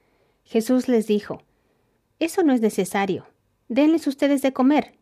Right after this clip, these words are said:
Ellos le contestaron, "¿Con qué? ¿O esperas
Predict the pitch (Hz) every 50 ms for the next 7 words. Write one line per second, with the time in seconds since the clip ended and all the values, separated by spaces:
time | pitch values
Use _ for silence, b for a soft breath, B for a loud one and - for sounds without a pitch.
0 | _ _ _ _ _ _ _ _ _ _ _ _ _ _ - 214 220 240 240 226
1 | 226 214 - 202 185 175 196 175 - - 196 185 185 180 170 160 - _ _ _
2 | _ - - 220 226 226 226 - - 330 381 381 254 - _ _ _ _ _ _
3 | _ _ _ - 214 214 208 - - 233 233 254 277 262